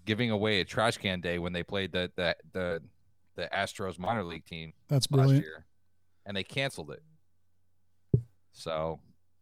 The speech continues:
Speaker 1: yeah, I hope those guys get just drummed this year.
Speaker 2: The, um,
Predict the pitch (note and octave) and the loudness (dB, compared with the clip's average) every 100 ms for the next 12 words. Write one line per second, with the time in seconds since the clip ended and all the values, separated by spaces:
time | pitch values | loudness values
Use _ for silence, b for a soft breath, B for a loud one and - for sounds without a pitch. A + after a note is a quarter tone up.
0 | _ _ _ _ _ _ _ _ _ - | _ _ _ _ _ _ _ _ _ 0
1 | G2+ F#2+ C3 C#3 C#3+ C3 B2 G#2+ A#2 G2 | 4 4 4 2 0 2 2 2 0 -4
2 | - _ _ _ - G2+ - - F2+ F2 | -8 _ _ _ -10 -10 -10 -12 -6 -4
3 | E2+ G2 G2+ G2+ E2 - E2 - D2+ C#2+ | 2 6 6 4 0 -8 -8 -8 -12 -12
4 | - - _ _ _ _ _ _ _ _ | -16 -20 _ _ _ _ _ _ _ _
5 | - E3+ F#3+ F#3 F3+ E3 D3 F#3 | 0 4 6 6 4 2 0 -6